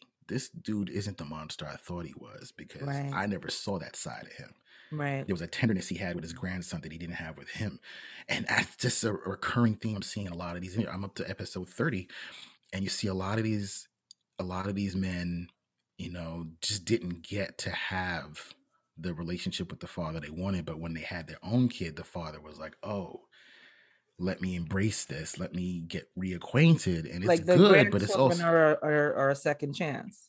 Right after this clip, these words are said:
Speaker 1: Yes, exactly. And, and,
Speaker 2: Yeah.
Speaker 1: and sometimes they've had other kids. Like, my first guest was Fonte, and he was like, you know, "I feel, I felt jealous a little bit of my, of my younger siblings 'cause they got a different dad than I got."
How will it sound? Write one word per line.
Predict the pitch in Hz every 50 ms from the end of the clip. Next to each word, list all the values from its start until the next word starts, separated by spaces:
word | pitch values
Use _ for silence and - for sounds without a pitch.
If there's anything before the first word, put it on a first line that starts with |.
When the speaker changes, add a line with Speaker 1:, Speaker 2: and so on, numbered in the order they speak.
| - -
Speaker 1:
Yes, | - 113 123 123 113 - - - - - - 175 -
exactly. | - 117 107 95 95 98 110 104 104 101 101 - - 87 82 78 -
And, | - 98 98 95
and, | 90 98 110 110
Speaker 2:
Yeah. | 92 110 117 117 -
Speaker 1:
and | 107 110 110
sometimes | - - - 117 123 135 - 139 110 104 104 107 101
they've | 107 101 98
had | - - 117 107 104 104 98 - -
other | - 117 117 123 120
kids. | 107 - - 104 90 82 82 80 76 82 - - - _ _ _ - _ -
Like, | 92 85
my | 87 -
first | - - - 107 104 98 -
guest | - 98 95 - -
was | 90 85 -
Fonte, | - 101 95 92 90 - - 82 82 80
and | 76 76
he | 85 87 95 92
was | 85 82 82 82
like, | 85 85 82 82 82 - - - - - - - - - - _ - -
you | 87 92
know, | 90 85
"I | 73 90
feel, | - - - 101 -
I | 92 95
felt | - - - 101 87 - 80
jealous | 82 101 113 120 120 113 113 -
a |
little | 95 98 95 92
bit | 80 90 90
of | 87 85
my, | 90 85 78 80 78 - - - -
of | 92
my | 85 80
younger | 87 90 101 113 117 104 98
siblings | 98 - - 104 87 87 92 90 -
'cause | - 80 69
they | 71 110
got | 110 117 95 85
a | 85
different | 82 90 90 - 95 95 87
dad | 82 92 95 90 82
than | 76 85
I | 104 107 101
got." | 85 - - 67 62 -